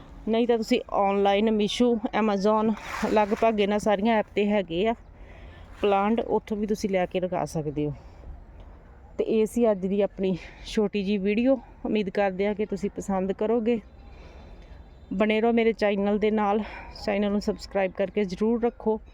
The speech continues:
ਹੁਣ ਆਪਣੇ ਜਿਹੜੀ ਗਾਂ ਅੱਗੇ ਅਮਰੂਦ ਆ, ਅਮਰੂਦ ਵੀ ਲੱਗਣੇ ਸਟਾਰਟ ਹੋ ਗਏ ਆ, ਤੇ ਉਹਦੀ ਬੈਗਿੰਗ ਵਗੈਰਾ ਆਪਾਂ ਕਰਨੀ ਆ, ਤੇ ਫਿਰ ਆਪਾਂ ਉਹ ਵੀ ਤੁਹਾਡੇ ਨਾਲ ਜਿਹੜੀ ਵੀਡੀਓ ਵਾ ਉਹ ਸ਼ੇਅਰ ਕਰਾਂਗੇ। ਤੇ ਇਸ ਤਰ੍ਹਾਂ ਤੁਸੀਂ ਇਹਦੀ ਨਾਲ ਦੀ ਨਾਲ ਜਿਹੜੀ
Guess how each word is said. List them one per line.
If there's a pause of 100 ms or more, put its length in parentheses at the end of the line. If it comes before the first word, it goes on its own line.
(460)
ਹੁਣ
ਆਪਣੇ
ਜਿਹੜੀ
ਗਾਂ (100)
ਅੱਗੇ
ਅਮਰੂਦ
ਆ, (480)
ਅਮਰੂਦ
ਵੀ
ਲੱਗਣੇ
ਸਟਾਰਟ
ਹੋ
ਗਏ
ਆ, (840)
ਤੇ
ਉਹਦੀ
ਬੈਗਿੰਗ
ਵਗੈਰਾ
ਆਪਾਂ
ਕਰਨੀ
ਆ, (420)
ਤੇ
ਫਿਰ
ਆਪਾਂ
ਉਹ
ਵੀ
ਤੁਹਾਡੇ
ਨਾਲ
ਜਿਹੜੀ
ਵੀਡੀਓ
ਵਾ
ਉਹ
ਸ਼ੇਅਰ
ਕਰਾਂਗੇ। (840)
ਤੇ
ਇਸ
ਤਰ੍ਹਾਂ
ਤੁਸੀਂ
ਇਹਦੀ
ਨਾਲ
ਦੀ
ਨਾਲ
ਜਿਹੜੀ